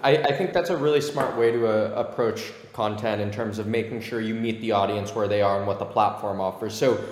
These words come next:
um, so what is the kind of strategy in terms of re-, being able to chop that up, how do you differentiate the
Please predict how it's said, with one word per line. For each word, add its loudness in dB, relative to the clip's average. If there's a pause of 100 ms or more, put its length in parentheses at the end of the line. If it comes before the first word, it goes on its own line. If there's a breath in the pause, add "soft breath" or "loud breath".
(220 loud breath)
um, 4 (180)
so 2 (640)
what 8
is 6
the 2
kind 2
of 0
strategy 2
in -2
terms -4
of 0
re-, -2 (240)
being 2
able 4
to 0
chop 4
that 6
up, 4
how 6
do 2
you 0
differentiate 0
the 2